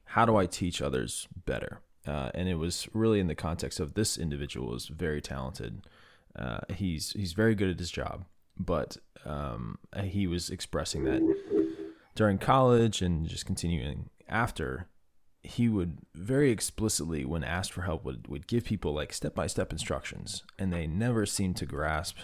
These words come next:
They could do those, but then they could just never go out and, and really take from what they learned. And that reminded me of a conversation I had with a former coworker who really had kind of given up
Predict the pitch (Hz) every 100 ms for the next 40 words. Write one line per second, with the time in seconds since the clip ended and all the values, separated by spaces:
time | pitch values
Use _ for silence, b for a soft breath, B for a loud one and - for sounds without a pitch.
0 | - _ - 95 110 - 101 180 101 69
1 | 82 87 90 85 82 80 - 82 - 87
2 | 80 67 67 69 - 69 69 58 - 52
3 | - - _ - 95 67 - - - 110
4 | 98 - 82 76 - 64 58 76 62 57
5 | - _ b b b b b b - 101
6 | 104 101 117 117 104 95 87 87 92 87
7 | 90 90 - 73 87 78 67 76 - 82
8 | 69 - 87 71 64 76 78 - - _
9 | _ _ _ _ - - - 104 101 95
10 | 90 b b b b b b b - 135
11 | 160 110 92 - - 92 78 - 110 92
12 | 92 85